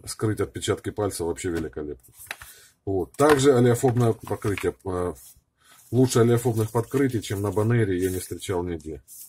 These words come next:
Ни на каких стеклах. Вот. Есть также Bzos, чуть подешевше, они порядка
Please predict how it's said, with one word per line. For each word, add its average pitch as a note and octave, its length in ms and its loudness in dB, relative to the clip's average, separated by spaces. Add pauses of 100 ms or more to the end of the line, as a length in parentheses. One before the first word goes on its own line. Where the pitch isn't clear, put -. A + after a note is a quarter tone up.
(720)
Ни F#2+ 120 -6
на F2+ 120 -6
каких F2 320 -6
стеклах. - 480 -10 (720)
Вот. F2+ 240 -6
Есть F3+ 240 2
также D3 260 2
Bzos, D#3 480 6 (280)
чуть B2 200 0
подешевше, B2+ 640 2
они B2+ 140 2
порядка A#2+ 500 2